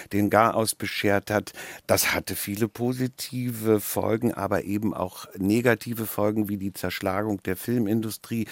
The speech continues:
Natürlich, Film ist immer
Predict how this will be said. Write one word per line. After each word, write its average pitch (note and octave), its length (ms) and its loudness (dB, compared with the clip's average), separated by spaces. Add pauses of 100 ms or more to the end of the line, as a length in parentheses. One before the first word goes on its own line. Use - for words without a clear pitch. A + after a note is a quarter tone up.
(280)
Natürlich, C3+ 800 6 (320)
Film C3 540 6
ist - 300 -2 (120)
immer D#3+ 520 8